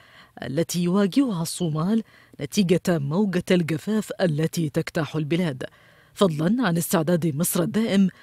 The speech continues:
لتقديم المساعدات الطبية والغذائية اللازمة لمواجهة تداعيات الأزمة في الصومال. دعم مصري دائم لطالما أكده الرئيس السيسي بإيلاء أهمية كبرى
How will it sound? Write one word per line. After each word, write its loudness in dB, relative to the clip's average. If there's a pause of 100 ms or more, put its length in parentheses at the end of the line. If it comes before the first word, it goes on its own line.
(220)
لتقديم 2
المساعدات 2
الطبية 0 (100)
والغذائية -2
اللازمة -2 (380)
لمواجهة 6
تداعيات 0
الأزمة -2
في -12
الصومال. -2 (580)
دعم 2
مصري 2
دائم 4 (140)
لطالما 6
أكده 0
الرئيس -2
السيسي -2 (420)
بإيلاء 2
أهمية 4
كبرى 0